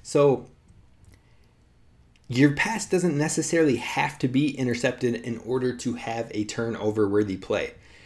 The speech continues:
See, this is where we need it to be cleaner than it has in the past. So in twenty nineteen, he had twelve turnover-worthy plays, even in the great twenty nineteen season.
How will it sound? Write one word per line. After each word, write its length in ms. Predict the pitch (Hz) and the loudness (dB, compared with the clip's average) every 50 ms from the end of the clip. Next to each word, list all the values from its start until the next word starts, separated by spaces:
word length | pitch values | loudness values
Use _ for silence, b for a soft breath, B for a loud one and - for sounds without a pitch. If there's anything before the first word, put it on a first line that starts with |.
| b b b | b b b
See, 200 | - - 143 131 | -2 0 0 0
this 360 | 120 117 151 175 170 - 156 | 2 4 2 2 2 2 0
is 180 | 147 135 - | 0 0 0
where 300 | 135 131 135 135 131 123 | 2 4 6 6 6 4
we 160 | 113 135 131 131 | 4 2 2 2
need 240 | 131 135 135 131 | 4 2 4 4
it 160 | 127 - - - | 2 2 0 -4
to 100 | - 123 | -6 -4
be 380 | 113 123 131 135 139 135 131 | 0 2 4 4 4 4 2
cleaner 560 | - - - 143 139 131 127 113 107 101 95 - | 0 -6 -2 2 4 4 4 4 2 -2 -2 -4
than 140 | 117 113 117 | -2 -2 -2
it 80 | 117 | -4
has 480 | - - - 123 120 120 117 113 117 - - | -6 -4 0 0 2 2 0 -2 -4 -8 -6
in 220 | 127 120 120 120 | -4 -2 0 0
the 60 | 117 | 0
past. 500 | 120 - - - 113 98 82 - - - B B B B B B | -2 -4 -6 -4 -4 -4 -6 -10 -14 -16 B B B B B B
So 200 | B - 139 123 | B 2 2 2
in 140 | 113 123 120 | 4 2 -2
twenty 280 | - - 170 165 165 160 | -4 -2 -2 0 2 2
nineteen, 380 | 160 156 160 151 - 147 139 | 2 2 0 0 0 0 2
he 100 | 139 143 | 4 4
had 180 | 127 - - - | 2 2 0 -8
twelve 680 | - - - 165 175 180 165 139 101 90 92 - - _ _ - | -12 -4 -2 0 2 4 4 4 2 2 -2 -6 -14 _ _ -10
turnover-worthy 760 | - - 123 117 113 110 110 113 110 107 107 107 107 104 104 | -4 -2 0 2 2 2 2 4 4 6 6 4 4 4 0
plays, 420 | 104 - 104 101 101 104 107 - - | 0 0 0 2 2 2 0 -2 -2
even 240 | 151 147 143 160 160 | -2 0 0 2 0
in 140 | 151 147 | 0 0
the 100 | 135 127 | -2 -2
great 520 | 120 120 - - 117 123 139 143 143 - - | -4 -6 -4 4 6 6 6 6 2 -6 -12
twenty 280 | - - 131 135 143 | -6 -4 0 2 2
nineteen 400 | 139 135 131 127 123 - 135 127 | 2 2 2 0 -2 -2 -4 -4
season. 360 | 120 - - 110 101 - - | -4 -2 -2 -4 -4 -4 -8